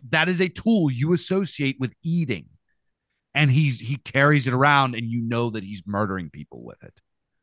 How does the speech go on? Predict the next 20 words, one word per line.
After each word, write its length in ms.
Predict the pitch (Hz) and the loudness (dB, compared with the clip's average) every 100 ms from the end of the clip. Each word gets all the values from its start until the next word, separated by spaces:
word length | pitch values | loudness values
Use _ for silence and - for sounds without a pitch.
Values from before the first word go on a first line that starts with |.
| _ _ _ _ _ | _ _ _ _ _
So 140 | - 127 | -2 2
he 120 | 123 | 6
has 100 | 131 | 4
a 60 | 113 | 4
disgust 600 | 117 - - 131 120 - | -2 -4 0 0 -2 -4
element 480 | 101 98 87 80 95 | -4 -2 -4 -6 -10
with 180 | 85 _ _ _ - | -14 _ _ _ -4
with 220 | 107 104 | -4 -2
his, 200 | 98 87 _ 107 - | -6 -8 _ -14 -12
even 260 | 143 143 135 | -4 -2 0
within 260 | 120 120 113 | 0 2 2
his 260 | 101 85 | 0 -4
character, 440 | - 113 117 110 92 | -6 0 0 -2 -8
even 180 | 98 107 | -6 -4
if 100 | 98 | -6
it's 100 | 98 | -8
a 40 | |
little 260 | 101 107 107 | -4 -2 -2
bit 200 | 107 - | -2 -6
more, 480 | 107 101 98 92 | -6 -4 -2 -4